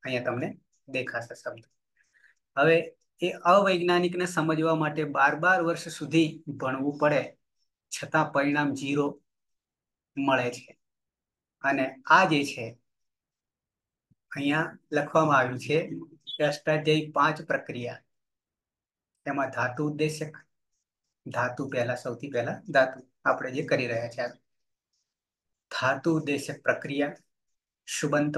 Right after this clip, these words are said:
પ્રક્રિયા જે આપણે આજથી શરૂઆત કરીએ છીએ, સુબંત પ્રક્રિયા એટલે નામને લાગનારા પ્રત્યયો, પ્રાતિપદિકને લાગનારા પ્રત્યયો, સંજ્ઞાને લાગનારા પ્રત્યયો.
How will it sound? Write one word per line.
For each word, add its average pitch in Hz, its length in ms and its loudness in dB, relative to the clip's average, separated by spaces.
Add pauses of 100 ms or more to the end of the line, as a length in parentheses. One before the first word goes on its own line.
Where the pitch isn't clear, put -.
પ્રક્રિયા 143 460 0
જે 139 100 0
આપણે 123 260 -2 (200)
આજથી 143 380 0
શરૂઆત 120 380 0
કરીએ 117 320 -6
છીએ, - 120 -20 (720)
સુબંત 143 340 2 (100)
પ્રક્રિયા 120 440 -6
એટલે - 280 -12 (120)
નામને 143 460 4
લાગનારા 123 480 0
પ્રત્યયો, 117 460 -6 (640)
પ્રાતિપદિકને 147 680 2 (100)
લાગનારા 123 460 0
પ્રત્યયો, 120 440 -6 (460)
સંજ્ઞાને 156 600 2 (100)
લાગનારા 123 480 2
પ્રત્યયો. 120 420 -10